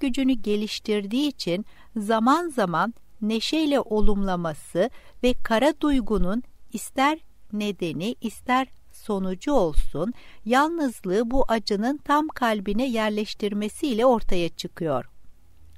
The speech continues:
Oysa hüzün hem tasavvufta hem de onu bir hastalık olarak gören El-Kindi'de, klasik İslam düşüncesinde cemaatin değerleriyle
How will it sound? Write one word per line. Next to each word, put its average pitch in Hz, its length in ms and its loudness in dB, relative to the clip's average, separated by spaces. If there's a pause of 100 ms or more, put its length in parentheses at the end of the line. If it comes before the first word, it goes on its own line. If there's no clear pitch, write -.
Oysa 302 440 0 (140)
hüzün 185 440 -2 (280)
hem 330 260 0 (220)
tasavvufta 185 1000 0 (260)
hem 311 240 2
de 311 80 4
onu 277 260 0
bir 277 140 0
hastalık 240 680 -2
olarak 262 440 0
gören 220 380 0 (360)
El-Kindi'de, 233 1080 -2 (380)
klasik 254 640 -4
İslam 262 500 -2
düşüncesinde 202 1080 -4 (320)
cemaatin 233 800 0
değerleriyle 208 920 -2